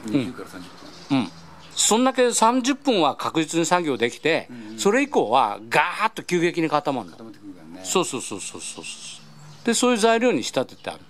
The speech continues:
Speaker 1: うん。
Speaker 2: で、カーボンに染み込むっていうのがこれ。これ以下になると、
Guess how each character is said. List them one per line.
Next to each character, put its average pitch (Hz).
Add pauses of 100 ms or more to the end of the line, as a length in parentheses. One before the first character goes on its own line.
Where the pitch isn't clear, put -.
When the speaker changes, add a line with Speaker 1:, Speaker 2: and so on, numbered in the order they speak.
(280)
Speaker 1:
う 101
ん。 101
Speaker 2:
で、 262
カ 262
ー 277
ボ 233
ン 139
に 110
染 151
み 165
込 202
む 170
っ -
て 160
い -
う 143
の 110
が 92
こ -
れ。 117 (580)
こ 202
れ 294
以 277
下 302
に 247
な 254
る 247
と、 294